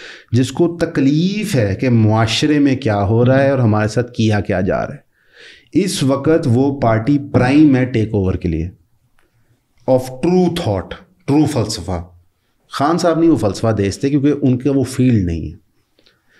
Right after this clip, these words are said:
तो वो ट्रू थॉट और फ़लसफ़ा किसने देना है? वो लोग जो वो आइडियल्स एस्पाउस करते हैं, उनको समझते हैं, और वो लोग finally आगे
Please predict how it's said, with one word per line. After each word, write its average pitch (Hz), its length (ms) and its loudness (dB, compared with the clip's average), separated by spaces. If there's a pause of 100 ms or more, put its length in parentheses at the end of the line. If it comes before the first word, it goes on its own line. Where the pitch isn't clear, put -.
(140)
तो 143 80 2
वो 170 100 4 (100)
ट्रू 208 240 0 (120)
थॉट 165 180 2
और 165 80 2
फ़लसफ़ा 139 360 -2
किसने 131 340 -4
देना 85 260 -4
है? 82 240 -10
वो 117 280 2
लोग 147 480 2
जो 113 120 2
वो 123 100 0
आइडियल्स 117 560 0
एस्पाउस 127 520 -2
करते 107 340 -4
हैं, 120 80 2
उनको 113 180 0
समझते - 500 -4
हैं, - 120 -20 (600)
और 110 100 0
वो 123 140 2
लोग 143 160 2
finally 117 360 0
आगे 104 340 -2